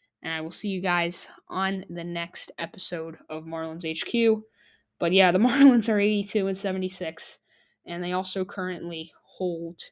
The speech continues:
the tiebreaker over the Chicago Cubs. So if the season ended today, they would be in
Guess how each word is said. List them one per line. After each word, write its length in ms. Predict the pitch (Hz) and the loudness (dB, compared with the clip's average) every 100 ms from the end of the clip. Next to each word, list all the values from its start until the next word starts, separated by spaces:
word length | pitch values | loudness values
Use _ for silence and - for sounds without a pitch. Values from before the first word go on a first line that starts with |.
| _ _ _ _ - | _ _ _ _ -18
the 60 | 175 | -6
tiebreaker 800 | 208 196 185 185 175 180 170 170 _ _ _ _ _ _ - | -2 0 0 0 -2 -2 -4 -6 _ _ _ _ _ _ -4
over 460 | 180 185 175 160 160 | 0 0 0 -4 -6
the 80 | 165 | -6
Chicago 560 | - 185 185 185 170 | -6 -2 0 0 -2
Cubs. 420 | 165 - 170 175 | -6 -6 -6 -6
So 140 | - 170 | -6 -4
if 80 | 170 | -6
the 80 | |
season 320 | 170 165 165 156 | -6 -6 -6 -8
ended 260 | 151 170 | -8 -10
today, 440 | - 180 175 175 - _ _ _ - | -4 0 2 0 -4 _ _ _ -2
they 180 | 170 | 0
would 240 | 165 170 170 | 0 -4 -4
be 240 | 180 185 | -2 0
in 300 | 170 156 160 | -2 -4 -12